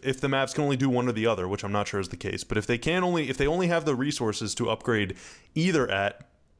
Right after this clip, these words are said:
perimeter defense or elite rim protection slash rebounding,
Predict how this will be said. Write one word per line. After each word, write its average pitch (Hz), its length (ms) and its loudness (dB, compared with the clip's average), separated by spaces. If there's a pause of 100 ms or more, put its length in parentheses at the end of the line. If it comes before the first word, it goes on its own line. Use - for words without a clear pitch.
(160)
perimeter 139 420 2
defense 127 560 -2 (360)
or 131 500 4 (340)
elite 131 360 0
rim 127 180 2
protection 113 540 0
slash 113 380 0
rebounding, 101 640 0